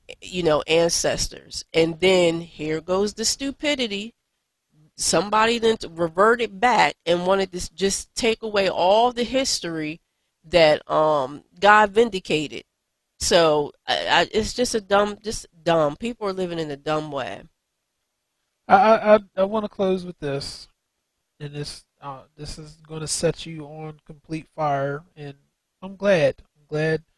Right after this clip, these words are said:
Speaker 2: if it does. There's a lot of people who, who believe that the black church is going to be the leaders for the revival, um, that God is bringing. You're not.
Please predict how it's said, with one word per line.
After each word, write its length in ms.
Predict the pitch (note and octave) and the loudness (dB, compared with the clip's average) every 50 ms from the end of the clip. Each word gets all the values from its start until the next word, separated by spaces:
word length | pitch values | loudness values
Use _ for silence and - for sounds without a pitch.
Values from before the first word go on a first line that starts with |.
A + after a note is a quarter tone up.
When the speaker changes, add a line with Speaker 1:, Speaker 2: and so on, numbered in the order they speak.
| _ _ _ _ _ | _ _ _ _ _
Speaker 2:
if 180 | A3 F3 - - | 0 0 0 -2
it 120 | F3 E3+ | -4 0
does. 460 | E3+ D#3+ D3 C3+ C3 C3 - - - - _ _ _ _ _ _ _ _ _ _ _ _ _ _ _ _ _ _ _ _ _ E3+ | 2 2 2 2 0 -4 -8 -14 -20 -20 _ _ _ _ _ _ _ _ _ _ _ _ _ _ _ _ _ _ _ _ _ _
There's 260 | E3+ F#3 F#3 F3+ E3+ | -4 -4 -4 -4 -4
a 80 | E3 E3 | -4 2
lot 240 | F3 F3 F#3 G3 | 6 8 8 8
of 100 | G#3 - | 8 4
people 300 | - G#3 G3 F3+ - F3+ | 0 -4 -8 -8 -8 -8
who, 460 | F3 F3+ F3+ F3 F3 E3+ E3+ E3+ E3 E3 _ _ _ _ _ _ _ _ | -6 -4 -4 -4 -6 -8 -10 -12 -14 -18 _ _ _ _ _ _ _ _
who 120 | G3+ F#3 | -8 -6
believe 580 | E3 - D#3+ D#3 D#3+ D#3+ E3 E3 E3 E3 D#3 D#3 | -4 -6 -6 -4 -2 -2 -2 -2 -4 -6 -6 -6
that 180 | D#3 D#3 - | -6 -6 -6
the 80 | - E3 | -8 -14
black 420 | D#3 D3+ D#3 D#3 D3+ D3+ D3+ - | -12 -6 -2 0 0 0 0 -2
church 600 | - - - E3 D3+ D3 - _ - - - - _ _ _ _ _ _ _ _ _ _ _ _ | -8 -10 -8 -8 -8 -10 -10 _ -14 -14 -14 -14 _ _ _ _ _ _ _ _ _ _ _ _
is 200 | - E3 E3 E3 | -10 -10 -10 -10
going 300 | - E3 E3 E3 D#3+ D#3+ | -16 -18 -16 -16 -16 -14
to 120 | - - D#3+ | -14 -14 -12
be 200 | D3+ D3+ D#3 D#3 | -8 -6 -6 -4
the 140 | D3+ D3+ | -4 -6
leaders 640 | D3 D3+ D#3 E3 E3 D#3 D3+ D3+ D3 C#3+ C#3+ - - | -6 -4 -4 -4 -4 -4 -6 -6 -8 -8 -8 -10 -10
for 180 | - - E3 | -8 -8 -10
the 100 | D3+ D3+ | -10 -10
revival, 760 | D3 D3 D3 C#3 C#3 C#3+ C#3+ C#3 C#3 C3+ C3 C3 C#3 C#3 C#3 _ _ _ _ _ _ _ _ _ _ _ _ _ _ _ _ _ _ _ _ | -10 -10 -10 -6 -2 0 0 2 0 0 -2 -8 -14 -18 -18 _ _ _ _ _ _ _ _ _ _ _ _ _ _ _ _ _ _ _ _
um, 340 | - C#3+ C#3 C3+ C3 B2+ C3 C3+ D3+ _ _ | -6 -6 -4 -4 -6 -8 -12 _ _ _ _
that 160 | E3 E3 D#3+ | -4 -4 0
God 280 | - D3+ D3 D3 D3 C#3+ | 4 4 6 6 4 4
is 120 | C#3+ C3+ | -2 -8
bringing. 380 | - - C#3+ C#3 C3+ C3+ C3 _ _ _ _ _ _ _ _ _ _ _ _ _ _ _ _ _ _ _ _ _ _ _ _ | -12 -14 -14 -14 -14 -18 -20 _ _ _ _ _ _ _ _ _ _ _ _ _ _ _ _ _ _ _ _ _ _ _ _
You're 180 | - D#3 D3 D3 | -10 -8 -6 -6
not. 580 | D3 D#3 C#3+ C#3+ C#3 - - _ _ - - | -4 -4 -4 -4 -4 -6 -8 _ _ -20 -20